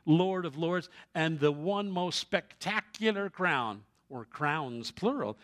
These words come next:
are found in Revelation nineteen. Jesus is wearing them. In, in Revelation nineteen, verse twelve, Jesus wears a diadem, not a Stephanos. That's for you and me. The diadem is the ruler's crown.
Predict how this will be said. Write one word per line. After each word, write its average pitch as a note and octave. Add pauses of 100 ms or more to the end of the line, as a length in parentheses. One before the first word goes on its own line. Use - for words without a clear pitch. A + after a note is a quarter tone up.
(200)
are F3+
found F#3+
in F3
Revelation G3
nineteen. G3+
Jesus F4
is C#4
wearing A#3+
them. A2+ (400)
In, E3+
in C3
Revelation F3+
nineteen, F3+
verse E3+
twelve, F#3+
Jesus A3
wears F#3 (220)
a C3+
diadem, B2
not F3
a E4+
Stephanos. C3+
That's A#3+
for -
you C#3
and A#2+
me. C#3+ (240)
The D#3
diadem F#3
is A#2+
the A#2+
ruler's D#3+
crown. A2+